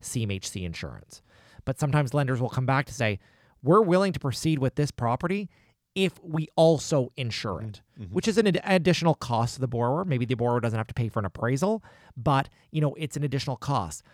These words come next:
Speaker 1: But then the borrower would get a lower interest rate, in theory, because C M H C mortgages are l-, at a lower rate than a conventional mortgage.
Speaker 2: Right.
Speaker 1: The client doesn't have to pay for an appraisal, but they have that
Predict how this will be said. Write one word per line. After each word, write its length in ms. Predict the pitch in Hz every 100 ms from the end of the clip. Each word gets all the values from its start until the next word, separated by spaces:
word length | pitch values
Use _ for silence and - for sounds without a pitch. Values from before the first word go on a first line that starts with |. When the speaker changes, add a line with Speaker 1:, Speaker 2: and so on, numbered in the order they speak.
| _ _
Speaker 1:
But 180 | - 120
then 360 | 180 185 143 131 _ -
the 60 | 123
borrower 240 | 139 131
would 100 | 123
get 140 | 123
a 40 | 117
lower 280 | 117 110 107
interest 260 | 147 165
rate, 220 | - 104 -
in 160 | 185 117
theory, 300 | 107 90 127
because 240 | - 107
C 120 | - 107
M 80 |
H 160 | 104 -
C 100 | 117
mortgages 440 | 104 95 98 120 135
are 280 | 127 123
l-, 200 | 135 131 -
at 120 | 147
a 40 | 143
lower 300 | 139 143 156
rate 260 | 120 120
than 120 | - 135
a 40 |
conventional 460 | 175 160 98 - 98
mortgage. 500 | 87 85 90 151 -
Speaker 2:
Right. 240 | 117 117 117 _
Speaker 1:
The 60 | -
client 200 | - 127
doesn't 120 | 123 120
have 120 | 113
to 60 |
pay 80 | 120
for 200 | 107 113
an 60 | 104
appraisal, 500 | 95 147 156 113 95 - -
but 100 | 117
they 60 |
have 80 | 113
that 180 | 110 107